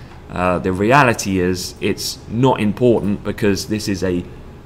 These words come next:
consistent pattern that's been happening for a fairly long period of time. Although the, uh, the news wires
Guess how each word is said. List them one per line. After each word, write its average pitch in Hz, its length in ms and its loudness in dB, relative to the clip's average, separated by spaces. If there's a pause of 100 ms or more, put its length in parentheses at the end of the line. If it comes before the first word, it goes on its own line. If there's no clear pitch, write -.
(140)
consistent - 880 4
pattern 104 340 2
that's - 220 -2
been 110 180 0
happening 101 540 0
for 98 280 -2
a 90 140 0
fairly 101 460 2
long 101 520 4
period 95 400 0
of 90 100 -6
time. 82 340 0 (360)
Although 120 340 6
the, 104 340 6 (420)
uh, 87 380 -6
the 95 120 -2
news 107 300 4
wires 104 640 6